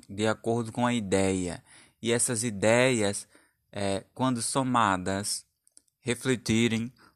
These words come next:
um comportamento, uma opinião ou uma pesquisa. É, agindo assim, você terá textos,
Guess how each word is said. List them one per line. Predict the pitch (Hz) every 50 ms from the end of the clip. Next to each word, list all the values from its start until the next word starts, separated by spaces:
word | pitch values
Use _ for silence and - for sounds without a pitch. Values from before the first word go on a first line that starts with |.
| _ _
um | - 107 110 110 110 107
comportamento, | - 127 139 151 143 - 131 120 - - - 104 101 98 95 95 95 98 104 104 - 120 -
uma | 135 123 120 113 110
opinião | 110 107 101 - - 127 131 127 113 104 101 98 98 101 104 - - -
ou | - 117 117 117
uma | 120 120 120 120 120 120 120 120 120 120
pesquisa. | - - 131 127 - - - - 104 98 92 85 80 82 80 80 82 - _ _ - - - - - - _ _ _ _ _ _ _
É, | 95 95 92 92 92 92 -
agindo | 104 101 117 147 143 120 110
assim, | 101 95 - - - 117 120 117 107 95 - -
você | - 101 101 - - 107
terá | - - 107 101 101 98 98
textos, | - - - 98 98 92 - - 95 92 - -